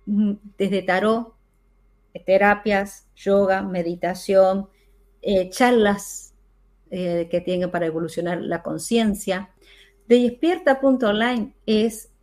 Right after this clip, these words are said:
una familia para la familia, para crecer, para evolucionar, que vos podés hacer cita, desde tenés música, querés una música que te relaje, que te armonice, justamente con este Plutón para levantar tu sistema inmunológico,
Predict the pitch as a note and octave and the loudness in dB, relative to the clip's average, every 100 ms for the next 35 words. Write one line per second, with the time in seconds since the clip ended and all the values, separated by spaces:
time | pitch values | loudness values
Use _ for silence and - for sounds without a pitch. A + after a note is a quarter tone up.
0 | _ - C#4 D4 B3 - F3+ F#3 B3 C4 | _ 2 2 4 0 -2 -2 -2 -2 -2
1 | A3+ - _ _ _ _ _ _ _ _ | -2 -6 _ _ _ _ _ _ _ _
2 | - F#3+ F3 E3+ C#3+ C#3+ - - - _ | 0 2 2 0 -4 -10 -10 -12 -20 _
3 | _ _ _ _ _ _ _ _ _ _ | _ _ _ _ _ _ _ _ _ _
4 | _ _ F#3+ F#3 F3+ F3 F3 B3 B3+ C4 | _ _ -2 -2 0 -2 0 2 2 0
5 | - _ _ _ F3 E3+ D#3+ E3 D#3+ F3 | -12 _ _ _ -10 -8 -8 -8 -8 -4
6 | F3+ G3+ A3 - F3+ F#3 F3+ F3+ F3 E3+ | -2 0 -2 -6 -4 -4 -2 -4 -2 -6
7 | - F3+ - G#3 F#3 E3+ F3 F3 F3+ G3 | -6 -8 -4 -2 0 0 0 -2 0 2
8 | B3+ A#3+ B3 D4 D4 G#3+ - - - _ | 2 2 2 2 -2 -2 -4 -8 -20 _
9 | _ C4 C#4 C#4 C4+ A#3+ A#3+ B3 A#3 G3+ | _ 4 6 4 4 4 2 0 -2 -2
10 | G#3+ G#3 F#3+ F#3+ F#3+ G3 G3+ G3+ G3+ G3 | -2 -2 0 0 2 2 2 0 -2 -2
11 | G3 - - _ A#3 G#3+ G3+ G3 G#3 A#3 | -4 -8 -20 _ 6 6 4 2 4 4
12 | A#3+ - D4+ F4+ D#4+ E4 E4 C#4+ C#4 C#4+ | 2 0 0 4 6 6 6 6 4 4
13 | C4+ B3 A#3+ C#4 C4+ A3 G#3 G3+ B3+ C4 | 0 2 4 4 6 4 2 0 0 -2
14 | A#3 A3 G#3 A#3 A#3 G#3 G3+ B3+ F4 F#4 | -4 -6 -2 0 2 0 2 2 2 0
15 | F4 D#4+ G3+ - | 2 4 4 0